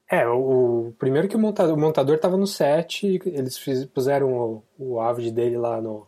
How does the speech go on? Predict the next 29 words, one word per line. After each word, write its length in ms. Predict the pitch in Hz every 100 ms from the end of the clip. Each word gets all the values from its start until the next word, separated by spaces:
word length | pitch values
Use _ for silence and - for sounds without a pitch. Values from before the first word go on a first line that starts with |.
| -
o 120 | 127
computadorzinho 720 | - 120 - 117 120 120 127
dele 240 | 120 123 123
no, 180 | 120
num 160 | 120 127
carrinho 500 | 131 113 127 135 147
de, 320 | 113 107 104 - -
parecia 260 | 117 -
um 40 | 143
carrinho 360 | 160 143 135
de 320 | 123 120 107 107
levar 340 | 110 113 110
comida, 400 | - 117 113 110
assim. 340 | 104 - 127 127 _ _ _ _ _ _ _ _ -
Ah, 400 | 117 110 110 113 - -
botaram 360 | 117 123 120
uma 60 | 123
cadeira, 340 | 131 117 143
botaram 280 | 139 131 127
ele 180 | 127 127
no 120 | 123
carro, 360 | 123 127 127 135
jun-, 340 | 127 139 135
tipo, 280 | - - 123
no 100 | 113
caminhão, 420 | - 127 120 127
quando 180 | 131 123
precisava 400 | - 127 123 117
de, 400 | 110 107 107